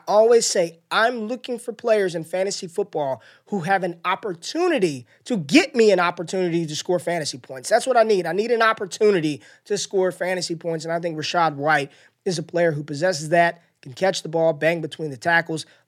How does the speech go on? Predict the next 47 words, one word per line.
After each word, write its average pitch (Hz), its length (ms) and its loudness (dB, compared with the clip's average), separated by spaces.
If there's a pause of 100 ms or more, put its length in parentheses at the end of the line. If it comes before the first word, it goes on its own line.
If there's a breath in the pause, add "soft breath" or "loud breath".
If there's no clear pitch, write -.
looks 180 240 0
like 180 160 -2
a 170 40 -4
good 170 160 2
athlete. 170 460 0
We'll 147 120 -12
see 180 180 -4
how 165 180 2
he 143 80 -4
tests. 202 420 0 (240 soft breath)
I 151 80 -8
do 240 200 -8
believe 262 200 -8
Rachaad 185 340 -8
White 185 200 -4
is 156 80 -12
going 190 180 -8
to 170 60 -8
the 143 60 -14
Senior 208 320 -6
Bowl, 117 160 -16
so - 160 -10
I'll 156 100 -4
get 160 160 -8
to - 100 -12
see 160 160 -6
him 151 280 -8 (280 soft breath)
up - 160 -2
close 185 240 0
and 151 80 -8
personal 170 380 -2
firsthand 165 580 -2
here 151 160 -4
in 139 60 -6
the 139 80 -8
next 143 280 -6
couple 139 200 -8
of 139 80 -8
weeks. 151 300 -4 (280 soft breath)
I 156 60 -2
like 190 220 2
Rachaad 160 340 -4
White. 135 300 -4
A 165 120 -4
D 160 120 -2
P 175 160 -4
again 156 360 0